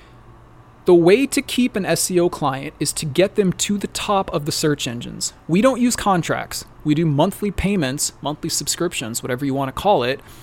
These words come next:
but anyone can cancel at any time. And make no mistake, sometimes you, as an agency or a consultant, have to fire the client, okay? But anyways, that's a different story. We just make you pay per month.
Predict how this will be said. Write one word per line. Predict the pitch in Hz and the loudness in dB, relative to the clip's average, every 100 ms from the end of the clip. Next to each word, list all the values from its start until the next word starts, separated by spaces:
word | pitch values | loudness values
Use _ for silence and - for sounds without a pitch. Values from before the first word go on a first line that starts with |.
| - - | -20 -8
but | - 196 | 0 2
anyone | 247 247 247 | 4 2 2
can | 220 | 0
cancel | 214 247 240 220 | -2 -2 0 0
at | |
any | 220 220 | 0 -2
time. | 208 254 226 214 - | -2 -2 -2 -6 2
And | 175 190 | 6 8
make | 254 - | 6 4
no | 247 | 0
mistake, | 233 - 226 226 214 - | 0 0 2 2 0 -4
sometimes | - - 208 254 269 240 202 196 185 - - - - | -2 4 4 4 0 2 2 2 0 -4 -8 -18 -10
you, | 139 202 240 214 - - - | 0 2 4 2 -2 -12 -2
as | 151 185 190 | 0 2 0
an | 175 | 0
agency | 156 170 196 190 226 233 | 0 0 -2 -2 -4 -2
or | 180 160 | 0 0
a | |
consultant, | 151 151 - 160 202 240 - - | 0 -4 0 0 0 -6 -14 -12
have | - 190 208 | 0 2 2
to | - | 0
fire | 196 - 202 196 202 | -2 0 2 4 4
the | 165 | 4
client, | 160 - 170 170 139 - - - - - - - | 0 -4 -4 -4 -4 -8 -16 -20 -20 -20 -18 -12
okay? | 139 135 135 202 - - - - | -6 0 0 0 -4 -20 -10 0
But | 170 | 2
anyways, | 196 135 | 4 2
that's | 135 143 | 0 -2
a | 151 | -2
different | 156 156 | -4 -4
story. | 180 151 117 - - | -2 -2 -2 -8 -6
We | 156 | -2
just | 156 156 | 0 0
make | 156 151 | 0 -2
you | 170 | -2
pay | 156 156 151 151 - - | 0 2 0 -4 -14 -4
per | 180 | 0
month. | 190 185 - | 2 2 0